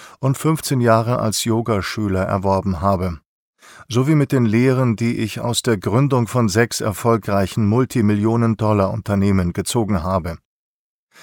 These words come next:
Das Ergebnis ist eine wirkungsvolle und leicht nachvollziehbare Anleitung, die jedermann nutzen kann,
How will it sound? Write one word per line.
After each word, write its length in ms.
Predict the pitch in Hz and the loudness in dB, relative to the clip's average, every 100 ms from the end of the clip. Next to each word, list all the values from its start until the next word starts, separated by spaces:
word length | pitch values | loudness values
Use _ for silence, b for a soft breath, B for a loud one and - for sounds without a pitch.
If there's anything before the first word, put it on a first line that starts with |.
| B B B | B B B
Das 160 | 120 143 | 0 2
Ergebnis 540 | 120 117 110 175 156 | 2 2 2 0 0
ist 240 | - - | -2 -2
eine 240 | 120 127 107 | 0 0 2
wirkungsvolle 800 | 120 - 131 - - 113 113 101 B B B | 0 0 -2 -2 0 2 4 0 B B B
und 180 | 139 135 | 0 2
leicht 420 | 123 123 - - | 2 2 -2 -4
nachvollziehbare 1000 | 117 107 101 - 98 - 113 98 90 95 | 0 0 -2 -4 -4 -2 -2 -2 -2 -2
Anleitung, 680 | 113 123 104 104 120 107 87 b b - | 0 2 2 2 0 0 -2 b b -4
die 120 | 127 | -4
jedermann 580 | 110 156 147 110 104 101 | 0 2 2 4 4 4
nutzen 380 | 101 101 - 110 | 2 0 -4 -2
kann, 380 | 117 113 101 | 2 2 2